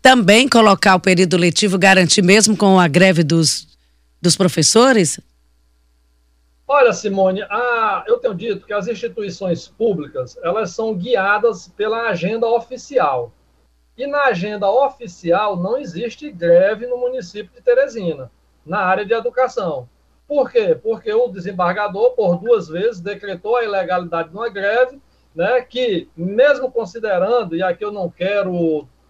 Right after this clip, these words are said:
Speaker 2: é, é, medir força com o sindicato, né, com professores,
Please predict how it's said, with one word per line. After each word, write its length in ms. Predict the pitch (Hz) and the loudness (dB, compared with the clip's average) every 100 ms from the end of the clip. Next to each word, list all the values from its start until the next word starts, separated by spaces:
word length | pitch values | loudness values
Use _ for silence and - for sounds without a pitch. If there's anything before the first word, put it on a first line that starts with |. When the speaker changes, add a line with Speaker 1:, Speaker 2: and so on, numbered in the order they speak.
| _ | _
Speaker 2:
é, 440 | 175 175 180 170 175 | -4 -2 -2 2 2
é, 40 | |
medir 320 | 185 175 202 | 0 -6 -8
força 480 | - 170 214 - 156 | -2 0 2 0 -6
com 140 | - | -8
o 20 | 175 | -10
sindicato, 760 | 185 170 170 151 190 180 160 | -8 -10 -10 -6 -4 -4 -6
né, 140 | 170 190 | -8 -8
com 160 | 175 | -10
professores, 960 | 175 175 170 165 - 175 196 170 135 | -6 -6 -6 -10 -2 0 2 0 -2